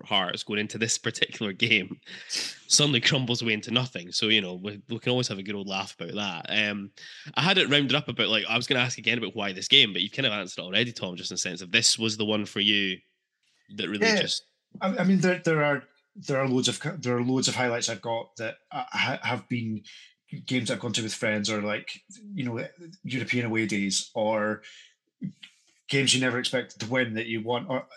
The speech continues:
Speaker 2: you know, wins over Rangers or whatever they might be, that, that in the grand scheme of things mattered more, um, and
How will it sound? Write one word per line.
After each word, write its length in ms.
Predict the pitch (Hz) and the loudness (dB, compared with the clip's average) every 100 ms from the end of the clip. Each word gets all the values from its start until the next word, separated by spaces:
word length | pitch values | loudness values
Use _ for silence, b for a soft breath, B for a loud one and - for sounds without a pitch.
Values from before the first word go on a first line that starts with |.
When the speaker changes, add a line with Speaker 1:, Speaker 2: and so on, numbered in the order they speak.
| - | -20
Speaker 2:
you 180 | 180 156 | -4 0
know, 200 | 139 117 117 110 - _ _ _ - 233 | 0 -2 -12 -18 -18 _ _ _ -16 -6
wins 280 | 131 127 123 | 0 2 2
over 440 | 113 113 107 95 _ 113 | 2 2 0 -4 _ -4
Rangers 440 | 113 101 104 98 | 0 0 0 0
or 180 | 104 95 - - | -2 -4 -10 -6
whatever 280 | 127 113 110 | -2 -2 -2
they 120 | 104 | -2
might 200 | 101 113 | -2 -2
be, 160 | 110 107 | -4 -4
that, 280 | 131 127 123 | -4 -6 -4
that 200 | 131 - _ _ _ _ _ - | -4 -4 _ _ _ _ _ -2
in 140 | 151 | 2
the 80 | 135 | 2
grand 240 | 135 127 | 2 4
scheme 220 | - 143 135 | 4 4 0
of 100 | - | 0
things 320 | 120 107 123 | -2 -2 -2
mattered 500 | 113 120 110 113 98 | 0 0 0 -4 -4
more, 440 | 117 120 117 107 104 B B B 135 | -2 0 2 2 -2 B B B 0
um, 400 | 120 107 107 - - | 2 2 -2 -6 -4
and 380 | 127 110 104 | -2 0 -2